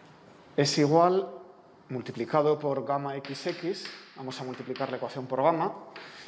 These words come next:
es igual a H prima. Y esa ecuación es la misma que esta, excepto que aquí está F segunda F prima, aquí está H prima y H.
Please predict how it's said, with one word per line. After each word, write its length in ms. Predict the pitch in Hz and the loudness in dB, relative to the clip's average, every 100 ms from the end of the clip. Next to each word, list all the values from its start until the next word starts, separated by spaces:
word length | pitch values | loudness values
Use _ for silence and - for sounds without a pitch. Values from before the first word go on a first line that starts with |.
| - - | -20 -2
es 240 | 143 - | -2 2
igual 280 | 147 147 160 | 2 4 6
a 100 | 147 | 4
H 220 | 123 127 | 2 -2
prima. 260 | 180 185 139 - - - - - - - - - - - - - - - - - - - - - - - | 6 6 6 -4 -8 -14 -18 -20 -20 -20 -20 -20 -20 -20 -20 -20 -20 -20 -20 -20 -18 -12 -6 -6 -6 2
Y 60 | 156 | 4
esa 180 | 185 | 6
ecuación 560 | 170 170 165 202 190 226 - - - - - - - | 4 4 4 4 4 0 -6 -16 -20 -20 -20 -20 -4
es 140 | 139 190 | 2 4
la 60 | |
misma 260 | 175 156 120 | 4 2 -2
que 120 | 131 | -2
esta, 280 | 185 - 120 110 _ _ _ _ _ - | -2 -4 -12 -14 _ _ _ _ _ -16
excepto 500 | 120 - 120 - 117 | -14 -6 -6 -6 -8
que 340 | - 117 110 - | -4 -4 -6 -10
aquí 180 | 113 - | -8 -4
está 300 | 135 - 160 | 0 4 6
F 160 | 127 - | 4 0
segunda 360 | - 127 139 143 | -4 -2 0 0
F 160 | 160 | 0
prima, 360 | 165 175 180 185 | 2 2 2 -2
aquí 140 | - | -6
está 380 | 135 - 156 165 | -8 -2 -2 0
H 240 | 147 - 143 | -6 -4 0
prima 300 | 147 160 151 | 4 6 6
y 60 | |
H. 320 | 139 131 113 | 6 4 -4